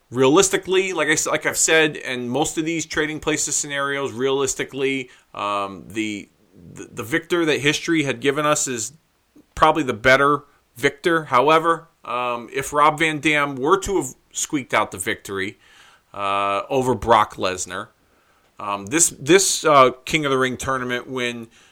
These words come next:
would determine the number one contender for the W W E Championship going into SummerSlam later that year. They were trying to add big stakes to the King of the Ring tournament, and they were trying to, um,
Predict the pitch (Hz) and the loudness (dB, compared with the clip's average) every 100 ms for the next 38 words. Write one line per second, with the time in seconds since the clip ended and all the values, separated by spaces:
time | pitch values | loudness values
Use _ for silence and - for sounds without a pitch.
0 | _ _ 123 123 131 - 143 143 127 120 | _ _ -8 -6 -6 -4 -2 -2 -2 -2
1 | 120 127 139 139 131 131 117 135 127 131 | 0 -2 -2 -4 -6 -8 -6 -6 -4 -6
2 | - 110 101 120 120 120 120 110 113 110 | -6 -10 -6 -4 -4 -4 -4 -6 -8 -8
3 | - 127 127 127 110 - - 127 120 117 | -8 -8 -8 -10 -12 -14 -8 -4 -4 -4
4 | 110 95 - - 190 214 - 110 92 90 | -8 -4 -2 2 2 0 -2 -2 -4 -6
5 | 98 101 101 98 98 117 151 127 87 90 | -6 -8 -6 -4 -4 -4 -2 -2 -4 -8
6 | 101 117 107 104 113 113 107 117 104 - | -6 -4 -4 -4 0 0 0 -6 -6 -4
7 | 123 113 - 104 101 - 104 98 95 98 | -4 -6 -8 -10 -10 -10 -10 -10 -10 -8
8 | - 185 185 180 - 113 104 101 98 117 | -2 -2 -2 -6 -8 -10 -6 -6 -8 -6
9 | 104 101 98 104 98 98 73 95 98 95 | -6 -8 -10 -8 -8 -8 -8 -6 -6 -10